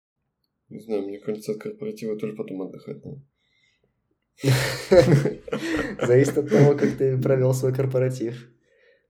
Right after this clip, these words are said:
Speaker 2: Да. А, на этой прекрасной ноте про корпоративы я предлагаю закончить наш эпизод. Вот. Всем пока.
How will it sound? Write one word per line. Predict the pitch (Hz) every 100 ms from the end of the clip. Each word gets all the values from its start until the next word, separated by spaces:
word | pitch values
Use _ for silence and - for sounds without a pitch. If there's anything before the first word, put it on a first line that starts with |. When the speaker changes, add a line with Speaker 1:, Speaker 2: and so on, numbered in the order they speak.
| _
Speaker 2:
Да. | 123 104 101 101 _ -
А, | 101 101 98 - -
на | 131
этой | 131
прекрасной | 135 127 147 123
ноте | 131 131
про | -
корпоративы | - 120 120 110 - 117 107 104 101 101 - _ _ -
я |
предлагаю | 101 101 113
закончить | 107 - 110 -
наш | 107 104 - - -
эпизод. | - 127 180 - - _ _ _ _ _ _ _
Вот. | 104 101 101 - _ _ _ _
Всем | - - 127
пока. | 156 160 156